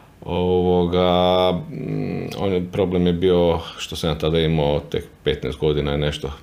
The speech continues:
par mjeseci, a oni su, iako su primali maloljetnike, ipak su imali nekakav kriterij da ne primaju maloljetnike koji nisu navršili šesnaest godina,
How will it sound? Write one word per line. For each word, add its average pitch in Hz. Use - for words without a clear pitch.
par 76
mjeseci, 107
a 85
oni 95
su, -
iako 87
su 80
primali 80
maloljetnike, 98
ipak 80
su 87
imali 78
nekakav 76
kriterij 92
da 82
ne 80
primaju 78
maloljetnike 78
koji 82
nisu 78
navršili 76
šesnaest 98
godina, 107